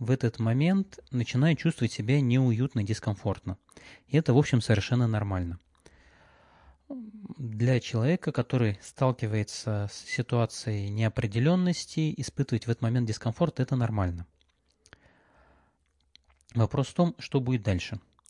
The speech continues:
То есть, как человек преодолеет вот эту ситуацию. Я пытался подбирать разные слова. Вот самое близкое слово, которое больше всего мне нравится, это слово «вызов». То есть, когда человек попадает в новую для себя ситуацию,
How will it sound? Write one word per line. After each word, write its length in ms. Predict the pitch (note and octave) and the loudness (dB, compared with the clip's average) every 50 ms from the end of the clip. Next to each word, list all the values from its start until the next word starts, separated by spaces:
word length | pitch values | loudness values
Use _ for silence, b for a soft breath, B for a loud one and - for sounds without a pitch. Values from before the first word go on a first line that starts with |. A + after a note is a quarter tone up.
| _ _ | _ _
То 80 | - | -6
есть, 120 | - - - - - - | -6 -6 -8 -12 -4 0
как 240 | - F3 - - | 2 2 2 0
человек 460 | - - - A2 A2 A#2 - F3 - - | -2 -2 0 2 2 4 2 0 0 0
преодолеет 500 | - A2+ G2+ F#2 A2 A2+ D3 D3 - - | 0 0 2 4 4 4 4 4 2 0
вот 120 | G2+ - | 0 0
эту 200 | B2 - - A2 | 0 0 0 -2
ситуацию. 560 | - - - - G#2 F#2+ - - - - A2 - _ _ B B B B B B B B B B B B | -6 -6 -4 -2 -2 -2 -2 -4 -10 -14 -16 -16 _ _ B B B B B B B B B B B B
Я 360 | - A#2+ A#2 C3 C3+ C#3 C3 | -4 0 2 2 2 2 0
пытался 440 | - - B2 - B2+ A#2 - - A2+ | -2 -4 -2 0 0 0 0 -2 -4
подбирать 460 | - A#2 G2+ - A#2+ - A2 - - | -6 -4 -2 -2 0 0 0 0 0
разные 300 | A#2 A2+ G#2+ G#2 A#2 G#2+ | 2 2 2 2 0 -2
слова. 340 | - - B2+ C3 D3+ F#3 G3 | -2 0 0 2 4 4 4
Вот 280 | E3 A#2+ - - - _ _ - | 4 2 0 -4 -8 _ _ -14
самое 400 | - - - C3+ C3 C3 B2 A2+ | -6 -2 0 2 2 4 2 2
близкое 400 | G#2+ A#2+ A#2 A2+ - - - G#2+ | 2 2 2 2 2 0 -2 -4
слово, 320 | - - C#3+ D#3 E3 D3+ | -2 0 0 2 2 0
которое 300 | - - - - A#2 A2 | 0 -2 -2 -2 -2 -2
больше 320 | G2 G#2 A#2+ A2 - - G#2 | 0 0 0 0 0 -2 -6
всего 240 | - - G#2+ G2+ G2 | -4 -4 -4 -4 -2
мне 100 | G#2 G#2 | -2 0
нравится, 400 | A2 C3 E3 F#3 E3+ - - B2 | 0 2 2 2 0 0 -2 -2
это 140 | - A#2 | -2 -2
слово 340 | - - A#2+ A2+ A#2 A#2 - - | -2 0 0 0 2 0 -2 -4
«вызов». 540 | A2+ G2 G2+ A2 G2 F2+ F#2+ - - - _ _ b b b b b b b b b b | -4 0 0 0 2 0 -2 -6 -6 -10 _ _ b b b b b b b b b b
То 80 | b - | b -6
есть, 120 | G#2+ - | -6 -6
когда 380 | - - - A#2+ A#2 C3 D3 C3+ | -6 -4 -4 -2 0 2 0 0
человек 260 | - - C3 B2+ - | 0 0 0 0 0
попадает 500 | - - - A#2 A2 B2 A#2+ A2 G#2 - | -2 -4 -2 0 2 2 2 2 2 -2
в 200 | B3 D3 G#2+ A2 | -4 -6 -2 0
новую 280 | B2 B2 A#2+ A2 G#2+ G2+ | 2 4 4 4 2 0
для 140 | G2 G2+ G2 | 0 -2 -2
себя 260 | - - G#2 G2+ F#2+ | -2 -2 -2 -2 -2
ситуацию, 680 | - - G#2 - C3+ D#3+ F3+ - - - F3+ F3+ F3 | -2 -4 -2 2 2 2 2 2 0 0 2 2 0